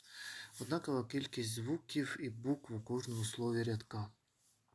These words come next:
Так. Е, в-,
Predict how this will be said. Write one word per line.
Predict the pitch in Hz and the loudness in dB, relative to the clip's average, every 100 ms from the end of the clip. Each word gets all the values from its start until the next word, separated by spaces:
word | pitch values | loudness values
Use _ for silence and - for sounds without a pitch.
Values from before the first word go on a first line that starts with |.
| - _ _ - - _ | -20 _ _ -4 -4 _
Так. | 117 101 104 - - - - - - - - - - - - - | 0 2 0 -8 -16 -14 -12 -12 -12 -12 -12 -12 -14 -16 -14 0
Е, | |
в-, | 135 123 120 117 113 110 110 110 110 123 | 4 8 8 8 8 6 4 2 2 0